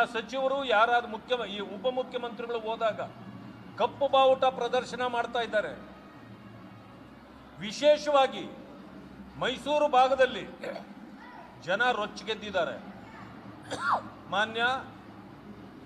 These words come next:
ಮಹದೇವಪ್ಪನವರ ಫೋಟೋ, ಮಾನ್ಯ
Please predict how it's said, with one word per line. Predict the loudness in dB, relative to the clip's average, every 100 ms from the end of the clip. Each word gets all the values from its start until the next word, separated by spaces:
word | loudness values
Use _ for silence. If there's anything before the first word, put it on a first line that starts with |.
| -18 -18 -4
ಮಹದೇವಪ್ಪನವರ | 2 4 6 4 4 0 -4 0 0
ಫೋಟೋ, | 0 -2 -2 0 -2 -4 -12 -16 -16 -18 -18 -18 -18 -18 -18 -18 -18 -16 -16 -16 -16 -18 -18 -6
ಮಾನ್ಯ | 0 0 2